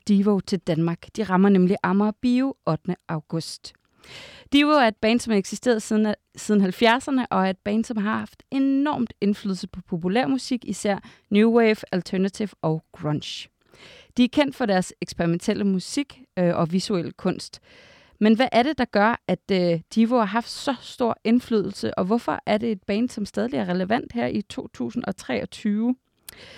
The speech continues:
Det og meget mere skal vi tale om i den her udsendelse, hvor jeg har fået meget, meget fint besøg af to ægte Devo-fans.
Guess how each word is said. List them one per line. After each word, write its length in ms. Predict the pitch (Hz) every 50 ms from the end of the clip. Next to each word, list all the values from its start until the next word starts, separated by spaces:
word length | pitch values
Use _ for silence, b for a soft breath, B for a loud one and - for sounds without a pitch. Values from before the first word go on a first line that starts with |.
| B B B B -
Det 140 | 277 285 294 -
og 100 | - 247
meget 220 | 220 208 202 208 220
mere 260 | 220 214 214 220 240
skal 240 | - - - 208 180
vi 40 | 190
tale 320 | - - 202 202 214 208
om 140 | 196 - - -
i 40 |
den 240 | 190 - - - 196
her 120 | 202 202 - - -
udsendelse, 440 | 247 269 - - - 214 202 214
hvor 100 | 196 185
jeg 140 | 175 170 - -
har 80 | -
fået 380 | 170 - - - - - - 165 - _ _ -
meget, 380 | - - - - - 190 247
meget 220 | 269 226 180 175 -
fint 340 | - - 214 202 - - -
besøg 380 | 202 175 - - 196 180 B B B B B B
af 140 | - 202 -
to 240 | - - 214 - - _ -
ægte 320 | 208 202 - - 208 180 - - _ _ - 196
Devo-fans. 720 | 180 180 160 175 156 - - 175 156 151 156 - - -